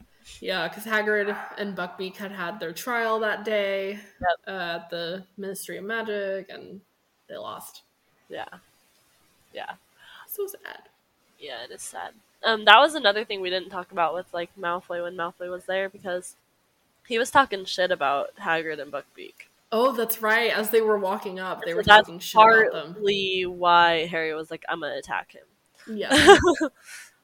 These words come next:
Speaker 2: So, there you go. Anyway, that's it.
Speaker 1: Anyway, that's it. Yay.
Speaker 2: Two hours later. <laughs>
Speaker 1: Yeah, yeah, I didn't think it was gonna take this long.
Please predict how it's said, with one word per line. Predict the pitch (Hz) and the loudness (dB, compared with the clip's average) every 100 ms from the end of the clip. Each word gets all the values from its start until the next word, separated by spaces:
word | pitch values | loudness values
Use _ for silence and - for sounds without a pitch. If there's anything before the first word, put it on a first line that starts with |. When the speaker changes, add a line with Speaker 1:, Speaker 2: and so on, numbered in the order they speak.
| - | -14
Speaker 2:
So, | - 208 - | -10 -10 -10
there | 220 240 | -6 -6
you | 190 | -6
go. | - 202 _ - | -10 -14 _ -12
Anyway, | 202 156 - 202 - - - _ _ - | -10 -8 -10 -12 -18 -20 -20 _ _ -2
that's | 294 466 | 0 4
it. | 480 | 4
Speaker 1:
Anyway, | 320 226 202 | 2 -2 -6
that's | 302 - - _ _ _ 494 466 | -2 -2 -4 _ _ _ -10 -6
it. | 466 440 370 269 - | -4 -4 -6 -10 -10
Yay. | 359 349 339 311 285 240 240 _ _ - | -10 -6 -4 -4 -6 -10 -14 _ _ -6
Speaker 2:
Two | 403 | 2
hours | 403 381 370 349 | 6 6 6 0
later. | 349 381 247 254 | -2 -2 0 2
<laughs> | 302 453 - 440 403 440 - | 8 10 12 12 12 10 10
Speaker 1:
Yeah, | 440 - - | 4 4 0
yeah, | 262 269 | 6 8
I | 240 240 | 8 6
didn't | 277 302 | 4 0
think | 262 | 0
it | |
was | 233 | 2
gonna | 233 214 | 4 4
take | 226 220 | 2 0
this | 240 165 | -4 -4
long. | 165 214 | -4 -2